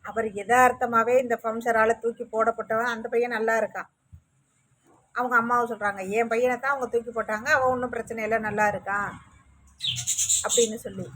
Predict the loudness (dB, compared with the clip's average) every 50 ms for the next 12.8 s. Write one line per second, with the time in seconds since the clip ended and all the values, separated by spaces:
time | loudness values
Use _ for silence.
0 | -18 -20 _ -12 -10 -8 -6 0 2 2 4 6 4 4 2 0 -6 -8 -6 -2
1 | 2 4 4 4 2 0 -4 -4 -4 -4 -4 -4 -2 -2 -2 -4 -6 -10 -14 -14
2 | -14 -14 -6 -2 -2 -2 0 0 -2 -2 0 -2 -4 -4 -2 -4 -2 -2 -2 -4
3 | -6 -10 -12 -10 -2 0 0 0 0 -2 -8 -14 -12 -12 -12 -12 -10 -12 -14 -14
4 | -12 -12 -12 -14 -16 -18 -20 -20 -20 -20 -20 _ _ _ _ _ _ -4 0 2
5 | 2 2 2 0 -2 -4 -2 -2 -2 -4 -4 -6 _ _ _ _ _ _ _ _
6 | _ _ _ _ _ _ _ _ _ _ _ _ _ _ _ _ _ _ _ _
7 | _ -6 -4 -4 -4 -2 0 2 2 2 2 -2 -8 -10 -10 -10 -10 -8 -8 -10
8 | -10 -10 -16 -16 -16 -16 -20 -20 -20 _ _ _ _ _ _ _ _ _ _ _
9 | _ _ _ _ _ _ _ _ _ _ _ _ _ -2 -2 0 2 2 2 2
10 | 2 0 -6 -8 -8 -6 -4 -4 0 0 0 -2 -2 -6 -18 -20 -20 -20 _ -6
11 | 2 4 6 6 6 4 2 -2 -2 -2 2 4 4 4 2 0 2 4 6 6
12 | 6 4 4 2 2 4 4 4 4 4 2 -2 -4 -4 -2